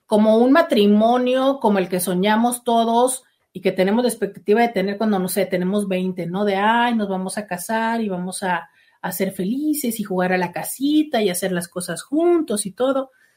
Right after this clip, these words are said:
Pero, pues, eso llega un momento en el que tarde que temprano se nos va desgastando. Eh, dice, "Ah, el que quiere que nada más lo atiendan a él".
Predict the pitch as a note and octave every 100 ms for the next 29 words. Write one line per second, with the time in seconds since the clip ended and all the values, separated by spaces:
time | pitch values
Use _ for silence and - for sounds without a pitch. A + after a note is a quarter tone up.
0 | _ _ A#3+ A#3 A#3 A3 C4 D4+ D4+ E4+
1 | C#4+ C#4 C#4+ C#4+ C4 B3+ C4 A3 F3+ F3
2 | G3+ G3+ G3+ F3+ E3+ F#3+ F#3 F3+ E3+ E3+
3 | F3+ F3+ F3+ F3 A3 G3+ F#3 - _ _
4 | G3+ F#3+ F#3 F3+ F3 F3 _ - G#3 G#3
5 | F#3 F3+ G3+ G3+ G3+ - G#3 G3+ F#3+ G#3
6 | A#3 A#3+ G3 F3+ F3+ G3 F#3+ F#3 F3+ F3+
7 | E3+ E3+ F#3 F3 D#3+ E3